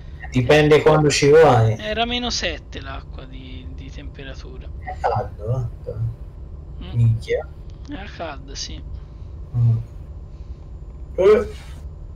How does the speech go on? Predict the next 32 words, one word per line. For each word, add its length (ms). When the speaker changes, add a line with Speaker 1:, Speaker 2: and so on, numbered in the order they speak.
Speaker 2:
Poi 140
fa 840
la, 180
la 240
crio-, 1000
la 100
crioterapia 840
fa 160
bene. 540
Speaker 1:
Sì, 420
quello 360
sì, 320
però 180
ci, 140
qua-, 240
ci 180
sta-, 260
ci 180
stai 300
un 100
minuto, 720
barra 460
due 260
massimo, 580
Speaker 2:
No, 200
Speaker 1:
poi 240
esci. 500
Speaker 2:
no, 120
ci 140
stai 220
quindici 540
minuti 580